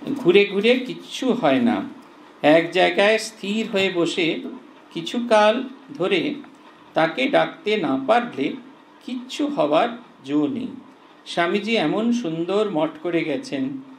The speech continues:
খাবার পরবার ভাবনা নেই, দুটি দুটি খা আর সাধন ভজনে নিয়ে পড়ে থাক, তা নয় কেবল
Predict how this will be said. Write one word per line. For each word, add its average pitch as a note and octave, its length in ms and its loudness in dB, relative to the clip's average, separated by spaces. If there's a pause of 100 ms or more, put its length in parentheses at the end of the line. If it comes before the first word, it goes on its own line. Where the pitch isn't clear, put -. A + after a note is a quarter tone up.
(240)
খাবার D#3+ 320 4
পরবার E3+ 480 2 (560)
ভাবনা C#3 400 -2
নেই, B2+ 220 -4 (520)
দুটি E3+ 300 -4
দুটি F#3 360 -8 (100)
খা G3+ 380 2 (340)
আর F3 300 4 (260)
সাধন D3+ 380 -2
ভজনে F3 580 -2 (720)
নিয়ে F3+ 500 4
পড়ে D3 320 2
থাক, A#2+ 140 0 (320)
তা E3 180 4
নয় G#3+ 300 2
কেবল F#3 280 -2